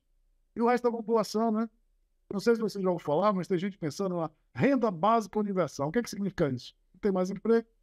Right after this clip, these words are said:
ninguém tem emprego, o cara ganha um dinheirinho, né, pra sobreviver. Meu Deus do céu, isso é vida, isso tem propósito? Deixa eu falar uma, uma coisa que eu, que eu tinha esquecido e, e, e gostaria de comentar.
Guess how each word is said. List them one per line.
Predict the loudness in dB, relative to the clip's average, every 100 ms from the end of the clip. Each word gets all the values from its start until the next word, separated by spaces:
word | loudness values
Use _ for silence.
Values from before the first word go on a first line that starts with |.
| _
ninguém | -2 0 0
tem | -2
emprego, | 0 2 2 -2 _ _ _ _ _ _
o |
cara | 0 2
ganha | 2 0
um |
dinheirinho, | 0 0 0 0
né, | 0 -2
pra | -2
sobreviver. | -2 0 2 0 0 -2 _ _ _ -4
Meu | 0
Deus | 2 2
do |
céu, | 2 2 2
isso | 4
é | 2
vida, | 2 -4
isso | -4
tem | -2 0
propósito? | -2 -2 0 -2 -4 _ _ _ _ _
Deixa | -2 0
eu |
falar | 4 4 4
uma, | 4 2 2
uma | 0 0
coisa | 2 0
que | 0 -2
eu, | -4
que | -2
eu | -4
tinha | 0 -2
esquecido | -4 -10 -2 0 2 2
e, | 0 0
e, | 0 0 2
e |
gostaria | 2 4 2 2
de |
comentar. | 0 0 0 -2 -8 -10